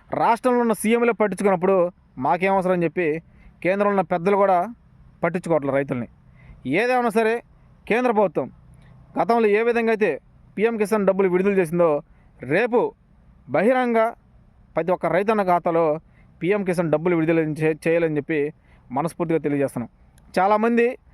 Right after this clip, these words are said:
"మాకు డబ్బులు పడతాయా పడవా, మా అకౌంట్ అక్కడ ఉంది, ఇక్కడ ఉందని" చెప్పి చాలామంది టెన్షన్ పడుతున్నారు.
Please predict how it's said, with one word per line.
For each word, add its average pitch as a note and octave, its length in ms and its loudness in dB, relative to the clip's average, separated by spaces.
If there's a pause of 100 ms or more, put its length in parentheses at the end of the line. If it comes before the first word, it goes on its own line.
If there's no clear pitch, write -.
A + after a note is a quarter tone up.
(200)
"మాకు F3 140 0
డబ్బులు F#3 320 2
పడతాయా F#3+ 320 0
పడవా, F3 420 0 (280)
మా D#3+ 160 2
అకౌంట్ G3 280 0
అక్కడ F#3 200 0
ఉంది, F#3 140 0
ఇక్కడ F#3 180 0
ఉందని" F#3 220 0
చెప్పి E3+ 380 -4 (400)
చాలామంది F#3+ 400 2
టెన్షన్ F3+ 340 -2
పడుతున్నారు. D3 340 -4